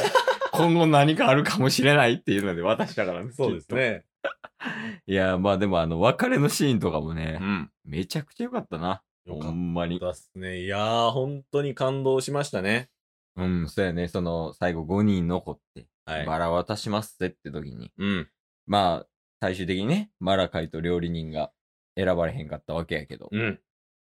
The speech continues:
Speaker 2: マラカイのとこもね、かなり熱かったよね。
Speaker 1: そうですね。
Speaker 2: 内容も。
Speaker 1: うん。
Speaker 2: もうなんか、<laughs> もうマラカイが、もうずっと言ってるけどさ、
Speaker 1: はい。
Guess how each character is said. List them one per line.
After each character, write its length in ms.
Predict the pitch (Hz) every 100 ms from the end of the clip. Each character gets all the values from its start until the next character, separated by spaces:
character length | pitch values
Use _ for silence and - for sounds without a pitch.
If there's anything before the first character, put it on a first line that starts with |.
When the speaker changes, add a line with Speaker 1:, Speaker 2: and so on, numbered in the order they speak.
| -
Speaker 2:
マ 260 | 95 127
ラ 80 | 127
カ 140 | 110
イ 60 | 92
の 40 |
と 100 | 85
こ 100 | 78
も 120 | 76 67
ね、 140 | 67
か 140 | - 95
な 140 | 110
り 100 | 92 -
熱 240 | 104 -
か 80 | -
っ 100 | -
た 80 | -
よ 120 | 50
ね。 180 | 53 - _
Speaker 1:
そ 240 | _ 147 135
う 40 |
で 60 | 87
す 140 | -
ね。 320 | 90 92 92 - _
Speaker 2:
内 240 | 78 76
容 160 | 76 76
も。 220 | 71 58 _ _
Speaker 1:
う 100 | 92
ん。 320 | 98 90 73 _ _ _ _ -
Speaker 2:
も 140 | 82
う 20 |
な 100 | 80
ん 40 | 82
か、 100 | - -
<laughs> 40 | -
も 160 | 85
う 40 | - -
マ 60 | 117
ラ 120 | 117
カ 160 | - 76
イ 100 | 76
が、 300 | 80 73 - - 170 147 -
も 300 | 95 87 87
う 60 | 110
ず 160 | 311
っ 20 |
と 200 | - -
言 100 | 110
っ 40 | 101
て 120 | 101
る 80 | 95
け 100 | 76
ど 80 | 64
さ、 380 | 76 71 67 -
Speaker 1:
は 140 | 82
い。 120 | -